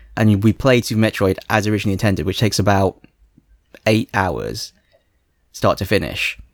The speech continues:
and then you watch the speedrun again. Just 'cause then you'll realise quite how ridiculous it is. But,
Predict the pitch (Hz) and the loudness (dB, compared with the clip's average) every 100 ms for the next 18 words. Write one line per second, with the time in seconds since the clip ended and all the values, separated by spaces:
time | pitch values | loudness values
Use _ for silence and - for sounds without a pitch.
0 | _ _ - - 113 110 110 104 98 - | _ _ -8 2 4 6 6 4 2 0
1 | 98 - 98 85 85 92 85 - - - | -4 0 0 -2 -4 -2 -2 -2 -10 -14
2 | - _ - - - - _ _ - 117 | -20 _ -20 -20 -20 -20 _ _ -4 -2
3 | 104 - 107 120 113 107 110 98 95 98 | 0 0 2 4 4 4 6 4 2 0
4 | - - 113 101 104 98 95 92 101 95 | -2 0 2 2 2 2 0 0 0 0
5 | 82 90 - - - _ _ _ _ _ | 0 -2 -2 -10 -12 _ _ _ _ _
6 | _ _ _ 117 104 | _ _ _ 2 2